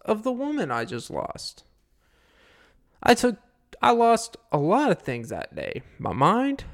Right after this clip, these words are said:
my girl, my gains, and most of all, my will to do better for myself. It was a big L that day. Ah, man,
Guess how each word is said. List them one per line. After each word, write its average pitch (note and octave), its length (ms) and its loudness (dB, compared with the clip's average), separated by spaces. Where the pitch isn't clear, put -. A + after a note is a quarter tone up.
my C3 180 -4
girl, G#3 480 2
my C#3+ 160 -2
gains, A#3 640 0
and E3+ 140 0
most A#3 240 4
of G3+ 100 0
all, B3+ 340 4
my A#3 420 0
will A#3 540 0
to A#3+ 120 -2
do B3+ 160 -2
better C#4 260 2
for - 140 -6
myself. - 640 -10
It - 60 -14
was B2 100 -4
a A#2+ 40 -8
big C#3+ 240 2
L B2+ 180 0
that - 260 -8
day. - 200 -12
Ah, B2+ 180 4
man, B2 320 -4